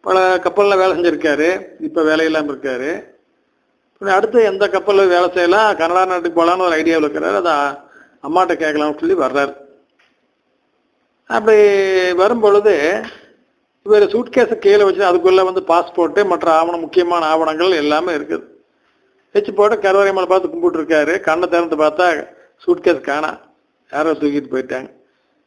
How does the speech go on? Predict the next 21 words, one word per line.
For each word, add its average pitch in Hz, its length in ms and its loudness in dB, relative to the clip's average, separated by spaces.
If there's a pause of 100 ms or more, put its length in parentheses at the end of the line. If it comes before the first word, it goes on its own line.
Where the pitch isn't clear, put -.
இவரை 180 220 -2
க-, 165 280 -2
கோவில் 185 320 4
பூரா 190 300 0
தொலைவரார் 180 500 0
மருவத்தூர்ல 160 500 0
எங்கேயும் 147 300 -6
கிடைக்கல. 143 440 -6 (960)
கடைசியில 233 420 2
ஒரு 202 180 4
பெண் 196 260 0
ஒடியாந்து 175 840 0 (1080)
என்ன 185 120 -2
சொல்றாங்க, 180 580 2
"உங்க 185 160 2
சூட்கேஸ் 208 880 0
கருவறை 170 360 2
பக்கத்துல 160 340 -2
இருக்குது, 156 160 -2
போய் 139 320 -2
பாருங்கங்கிறாங்க." 127 540 -10